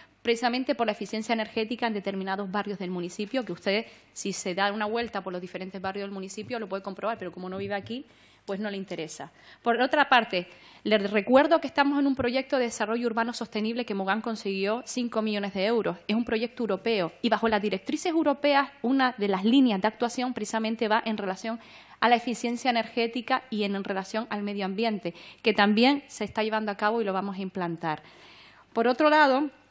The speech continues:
también de-, decir que el, el Ayuntamiento de Mogán, a través de diferentes concejalías, también se está trabajando a través del proyecto Ecotur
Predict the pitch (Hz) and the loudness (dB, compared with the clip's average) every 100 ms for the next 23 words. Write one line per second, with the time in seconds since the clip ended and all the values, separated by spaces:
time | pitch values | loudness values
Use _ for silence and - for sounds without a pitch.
0 | _ _ _ _ - - _ _ - 214 | _ _ _ _ -20 -20 _ _ 2 2
1 | 214 247 262 285 285 240 240 - 277 285 | 4 2 4 4 2 0 0 2 0 2
2 | 214 196 - 196 190 185 196 196 185 185 | 0 0 -2 0 0 0 0 0 0 -2
3 | 196 220 277 269 254 277 269 208 190 202 | -2 -2 0 0 2 2 0 -2 -2 0
4 | 233 233 226 - 233 226 214 202 226 254 | -2 -2 -6 -4 -4 -4 -2 -2 -2 -4
5 | - 202 247 294 277 277 254 233 233 247 | -2 0 0 -2 -2 -4 -2 -2 0 0
6 | 262 247 196 208 214 220 220 214 - 185 | -2 -4 -4 -4 -4 -2 -2 -4 -8 -6
7 | 175 - 262 233 | -6 -2 -2 -2